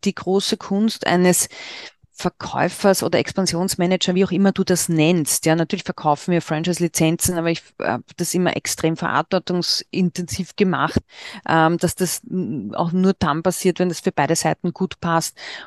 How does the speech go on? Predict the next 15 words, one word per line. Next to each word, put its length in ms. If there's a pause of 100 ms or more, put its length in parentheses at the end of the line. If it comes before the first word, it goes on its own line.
Und, 260 (520)
äh, 60 (600)
diesen 300 (120)
Preis, 920 (400)
den 160
ich 160
da 180
auf 80
der 120
einen 180
Seite 360
habe, 240
mit 240
dem 140
jeweiligen 580